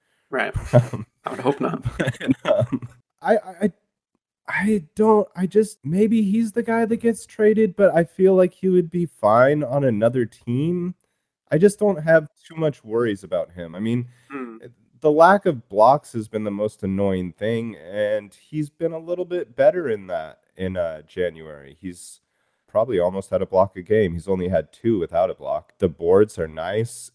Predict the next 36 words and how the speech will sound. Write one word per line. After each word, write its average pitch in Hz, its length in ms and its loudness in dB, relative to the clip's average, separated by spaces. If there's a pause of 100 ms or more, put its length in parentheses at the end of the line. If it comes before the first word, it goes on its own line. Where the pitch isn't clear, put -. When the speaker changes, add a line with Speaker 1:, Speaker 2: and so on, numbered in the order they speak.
Speaker 2:
and 92 300 -2
with 90 200 -6
Dame 98 240 -2
off 98 200 -2
the - 80 -20
court, 120 520 -2
he's 101 380 -6 (480)
getting 98 260 -2
to 92 160 -8
flash 95 420 -2
his 95 120 -12
playmaking 98 560 -6
abilities 78 460 -14
Speaker 1:
Mm-hmm. 123 100 -12
Speaker 2:
a 123 40 -18
little 78 140 -18
bit 73 200 -20
more. 78 320 -18 (380)
And 120 100 -4
the 131 40 -2
steals 135 460 -2
are 80 100 -12
there. 69 380 -20
Turnovers 80 540 -10
haven't 71 280 -16
been 71 140 -20
great. 71 280 -20 (420)
I 151 100 6
don't 180 160 8
know. 87 160 4
I 107 160 6
don't, 185 240 6
I'm 156 160 6
not 208 280 6
too 175 300 -2
concerned 165 800 -2